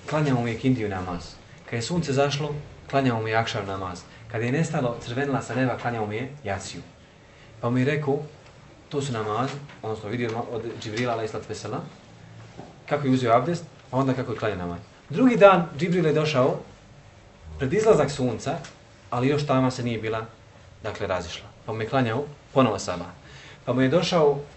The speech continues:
klanjao podnevski namaz, kad je sve prihvatilo svoju sjenku dva puta. Pa mu je klanjao podne namaz. Pa je onda došao još kasnije nego prije na dan,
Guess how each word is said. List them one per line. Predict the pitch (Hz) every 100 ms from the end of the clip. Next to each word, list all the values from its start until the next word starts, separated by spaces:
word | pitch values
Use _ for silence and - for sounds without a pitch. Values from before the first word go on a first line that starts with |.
| - -
klanjao | 165 151 143
podnevski | 156 151 -
namaz, | 135 151 156 - - - - -
kad | - 120
je |
sve | 120 165 147
prihvatilo | 143 143 135 120 123
svoju | - 139 131
sjenku | - 135 123 104
dva | 127 117 -
puta. | 90 90 - - - - - - - - - -
Pa | 117
mu |
je | 113
klanjao | 131 131
podne | 127 135 123
namaz. | 101 90 87 85 - - - - -
Pa | -
je | 131
onda | 180 185 151 151 - - - - - - - - -
došao | 147 - 160 143 135 - - - - - - -
još | 175 170
kasnije | 165 160 156
nego | 131 127
prije | - 147 139
na |
dan, | 127 120 127